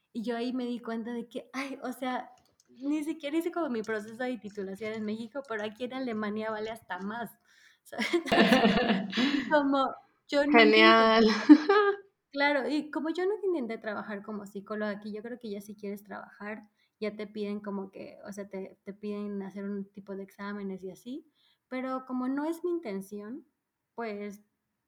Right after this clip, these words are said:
Speaker 1: eh, hasta ahora me ha ido muy bien en los trabajos que he tenido y la gente fascinada, porque en realidad, pues, yo hice de todos modos mis cinco años normal y,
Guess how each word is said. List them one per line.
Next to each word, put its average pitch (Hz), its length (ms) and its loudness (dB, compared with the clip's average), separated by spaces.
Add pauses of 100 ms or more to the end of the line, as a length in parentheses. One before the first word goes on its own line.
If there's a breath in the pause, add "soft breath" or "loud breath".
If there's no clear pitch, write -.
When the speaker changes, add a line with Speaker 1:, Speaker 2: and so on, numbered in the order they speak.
(160)
Speaker 1:
eh, 233 220 -6
hasta 254 300 -6
ahora 254 200 -4
me 240 120 -4
ha 233 40 -4
ido 233 100 -6
muy 240 180 -6
bien 233 160 -6
en 214 100 -6
los 202 160 -10
trabajos 196 480 -12
que 208 80 -12
he - 20 -12
tenido 214 640 -4 (600)
y 214 420 -6
la 208 180 -6
gente 220 260 -8
fascinada, 226 680 -10
porque 220 400 -10
en 240 120 -6
realidad, 254 480 -6
pues, 247 180 -8
yo 247 120 -8
hice 269 220 -6
de 233 100 -6
todos 208 200 -8
modos 196 160 -6
mis 196 200 -6
cinco 226 300 -8
años 196 360 -8
normal 196 420 -8 (760)
y, 220 460 -6